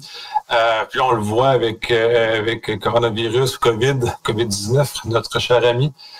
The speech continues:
euh, où on est dans un contexte où les gens, euh, sont placés dans un contexte où ils ne sont pas capables nécessairement de prendre des décisions éclairées.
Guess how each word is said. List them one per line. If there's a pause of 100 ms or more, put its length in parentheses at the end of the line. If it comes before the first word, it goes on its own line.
(400)
euh,
où
on
est
dans
un
contexte
où
les
gens, (120)
euh, (1600)
sont
placés
dans
un
contexte
où
ils
ne
sont
pas
capables
nécessairement
de
prendre
des
décisions
éclairées.